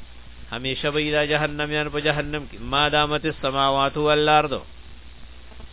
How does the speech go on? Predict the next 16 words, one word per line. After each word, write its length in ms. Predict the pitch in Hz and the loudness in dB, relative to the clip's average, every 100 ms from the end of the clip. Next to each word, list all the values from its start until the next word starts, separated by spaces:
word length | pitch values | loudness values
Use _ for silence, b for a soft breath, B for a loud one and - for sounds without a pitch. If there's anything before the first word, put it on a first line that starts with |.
| - | -4
سو 260 | 160 190 | 2 2
پوری 300 | 190 165 165 | 4 0 0
چې 100 | 156 | 0
وي 220 | 151 151 151 | -2 0 0
اسمانونه 560 | 151 139 139 143 151 | 0 0 0 2 0
او 140 | 151 143 | 2 2
ځمکه، 280 | 147 170 | -2 -2
یعنی 280 | 147 147 147 | 2 2 0
بلندی 460 | 135 135 135 139 147 | -2 0 -2 0 2
او 140 | 151 | 2
پستی. 400 | 147 147 - 113 | 2 -2 -2 -8
اسمان 340 | 104 180 180 165 | -8 -2 0 0
او 80 | |
ځمکه 240 | 143 151 135 | -2 -2 -4
خو 100 | 120 | -6
نشته، 240 | 127 - | -8 -10